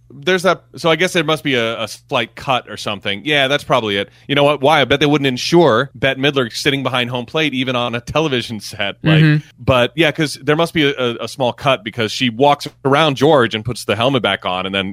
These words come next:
Speaker 1: gets in the crouch position. But there's probably a little switch. There's probably a little cut in between there, like
Speaker 2: Mm-hmm.
Speaker 1: a close up on George or something.
Speaker 2: <laughs>
Speaker 1: Yeah, where they made the switch.
Speaker 2: Uh,
Speaker 1: That's
Speaker 2: but
Speaker 1: hilarious. I definitely, I definitely didn't know.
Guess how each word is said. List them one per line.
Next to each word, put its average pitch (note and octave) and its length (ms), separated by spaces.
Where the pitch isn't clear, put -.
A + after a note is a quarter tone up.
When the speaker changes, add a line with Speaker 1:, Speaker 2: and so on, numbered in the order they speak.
Speaker 1:
gets - 380
in G2 160
the F#2 80
crouch G2+ 320
position. G#2+ 420
But F2+ 200
there's G#2 200
probably A#2 300
a G2+ 40
little F#2+ 140
switch. - 560
There's G2+ 140
probably G#2 220
a F#2+ 40
little F#2 300
cut G2+ 260
in F#2 80
between F#2 300
there, F2+ 160
like E2 160
Speaker 2:
Mm-hmm. D2+ 100
Speaker 1:
a - 40
close D3 200
up - 80
on F2 140
George F#2 300
or E2 60
something. F2+ 300
Speaker 2:
<laughs> G3+ 640
Speaker 1:
Yeah, F2 260
where G2 140
they F#2 120
made F#2 200
the F2+ 60
switch. F2 520
Speaker 2:
Uh, D3 200
Speaker 1:
That's - 100
Speaker 2:
but G3+ 60
Speaker 1:
hilarious. G2 380
I F2+ 120
definitely, G#2 560
I A#2+ 80
definitely D3+ 240
didn't E3 160
know. E3+ 160